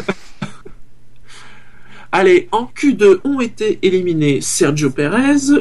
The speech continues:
Hülkenberg quatorzième, hein, donc, euh, Force India quatorze et quinze, Gviat treizième, Verstappen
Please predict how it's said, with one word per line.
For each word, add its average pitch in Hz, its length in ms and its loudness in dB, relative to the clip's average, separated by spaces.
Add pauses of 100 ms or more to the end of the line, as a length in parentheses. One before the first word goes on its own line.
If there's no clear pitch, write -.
Hülkenberg 175 680 2
quatorzième, 147 560 -2
hein, 202 100 0
donc, - 280 -4
euh, - 260 -2
Force 143 240 2
India 160 160 6
quatorze 151 400 2
et 156 60 4
quinze, 233 280 4 (400)
Gviat 233 360 4 (280)
treizième, 170 640 4 (120)
Verstappen 156 760 0